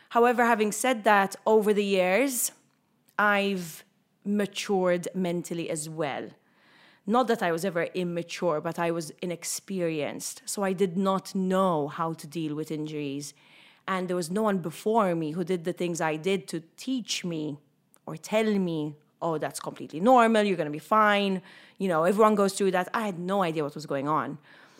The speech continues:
Eventually, with more experience, with meeting more experienced international lifters, learning f-,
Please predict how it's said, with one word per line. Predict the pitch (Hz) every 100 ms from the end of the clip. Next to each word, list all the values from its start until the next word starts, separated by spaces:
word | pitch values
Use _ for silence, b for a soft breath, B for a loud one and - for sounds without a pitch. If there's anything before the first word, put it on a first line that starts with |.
| b b b b -
Eventually, | 254 285 285 - 233 214
with | 202 202
more | 240 226
experience, | 208 - - 190 180 175 170 170 -
with | 185 190 240
meeting | 269 302 277 220 190 185 165
more | 220 254
experienced | 202 - 196 180 180
international | - 190 196 185 190 190 175 175
lifters, | 185 185 - 175 165 160 165 165 - B B B B B
learning | 208 262 262
f-, | 240